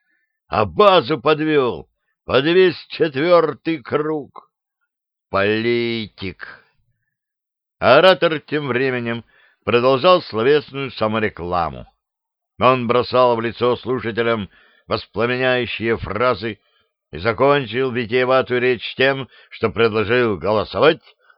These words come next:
не дожидаясь выступления других претендентов. Зал опять забурлил, и председателю президиума стоило большого труда унять разбушевавшиеся страсти.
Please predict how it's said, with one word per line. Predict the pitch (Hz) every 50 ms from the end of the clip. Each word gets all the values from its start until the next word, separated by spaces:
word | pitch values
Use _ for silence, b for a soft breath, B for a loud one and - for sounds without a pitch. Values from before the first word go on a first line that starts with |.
| b b
не | - 87 113 143 170 170
дожидаясь | 160 147 131 143 151 139 156 156 156 139 - 120
выступления | 139 143 - - 139 127 110 127 135 135 135 131 131 127
других | 117 101 98 98 107 117 117 - _
претендентов. | - 104 110 - 110 110 107 107 98 107 104 95 82 73 - 60 - _ _ _ _ _ _ _ _ _ _ _ _ _ _ _ _ _ _
Зал | - 98 107 175 180 170 - -
опять | 110 101 - 123 117 101 80
забурлил, | 80 104 92 95 104 117 151 175 185 185 170 135 _ b b b b b b b b
и | 101 117 113 95
председателю | - 107 117 98 - 117 107 120 120 117 107 87 104 101 101 92 - b b b b b
президиума | 87 90 80 80 147 160 160 147 156 151 147 143 139 117
стоило | - - 117 117 113 107 104
большого | 185 98 - - 170 185 175 135
труда | - 123 123 104 98 95 90 85 b b b b b
унять | - 98 104 117 156 170 170 - - - - -
разбушевавшиеся | 139 131 135 107 87 104 110 98 92 101 110 123 127 117 - - 113 110 92 - 107 98
страсти. | - - - 104 101 101 95 - - - _ 67 64 55